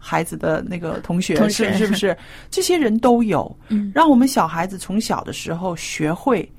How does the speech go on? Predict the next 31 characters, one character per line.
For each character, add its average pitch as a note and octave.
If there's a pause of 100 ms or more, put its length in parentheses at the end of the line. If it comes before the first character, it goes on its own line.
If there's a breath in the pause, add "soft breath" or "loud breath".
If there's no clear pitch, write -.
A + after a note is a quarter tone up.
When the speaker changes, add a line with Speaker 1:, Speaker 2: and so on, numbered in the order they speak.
(240 soft breath)
Speaker 1:
怎 F3
么 D#3
样 A#3+ (720)
和 -
这 C4+
些 G#3+
人 D#3+
应 F3+
对， E3+ (160)
Speaker 2:
嗯。 F3+ (100)
Speaker 1:
进 A3+
退， F#3+ (360 soft breath)
然 G3
后 B3
将 A#3+
来 F3+ (360)
他 -
走 F3
到 D#3+
社 F#3+
会 F3
上， E3 (1080 soft breath)
那 B3
些 A#3+
个 G#3+
大 G3+
人， D#3
身 G#3
边 G3+
的 F3
人， D3